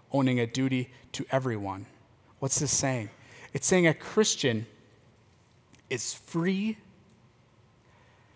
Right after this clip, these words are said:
A Christian is free from sin, worry, doubt, really trouble of any kind. Because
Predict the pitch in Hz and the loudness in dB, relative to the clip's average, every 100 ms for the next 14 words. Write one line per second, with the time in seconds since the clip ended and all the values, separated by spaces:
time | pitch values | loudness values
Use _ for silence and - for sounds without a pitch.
0 | - - - 214 - 160 - - 190 156 | -10 -10 -4 -2 2 0 0 0 0 0
1 | 131 - - 185 185 190 185 - - - | -2 -2 0 4 4 2 -2 -8 -20 -10
2 | 151 160 190 190 190 180 - - - - | 0 6 6 6 2 -2 -10 -20 -12 2
3 | - 185 208 - - - - - _ _ | 6 6 6 -4 -16 -18 -20 -20 _ _
4 | _ _ _ _ _ - - 151 233 233 | _ _ _ _ _ -20 -4 8 8 8
5 | - - 202 196 196 190 190 180 190 233 | 4 6 8 8 6 6 2 2 2 4
6 | 180 151 214 180 | 4 4 4 4